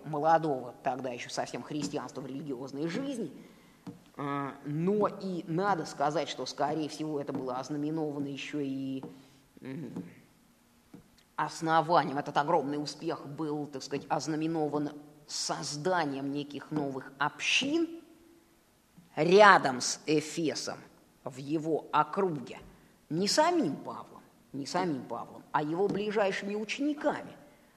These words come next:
Но, несомненно, это все было именно на фоне вот этой вот очень успешной волны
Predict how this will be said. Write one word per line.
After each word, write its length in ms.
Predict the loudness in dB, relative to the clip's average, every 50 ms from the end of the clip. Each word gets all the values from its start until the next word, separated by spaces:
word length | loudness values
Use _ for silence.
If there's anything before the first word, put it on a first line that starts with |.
| _
Но, 160 | -6 -4 -2 0
несомненно, 800 | 0 0 2 4 4 4 4 4 2 0 0 0 0 0 0 -2
это 300 | -2 0 0 0 0 -2
все 180 | -2 -2 -4 -2
было 220 | 0 0 0 0
именно 500 | 0 -2 -4 -4 -2 0 0 0 0 0
на 260 | 0 0 2 2 0 0
фоне 720 | -2 -10 -8 -6 -4 0 2 2 2 2 0 -4 -6 -12 -16 -20 -20 -14
вот 240 | -8 -4 -4 -2 0
этой 220 | 0 2 2 2 2
вот 260 | 2 0 -2 -2 0 2
очень 360 | 2 2 2 0 -4 -4 -4 -6
успешной 800 | -6 -6 -6 -6 -8 -6 -4 0 2 2 0 0 -4 -4 -4 -4 -4
волны 560 | 0 0 2 2 2 0 0 0 0 -2 -4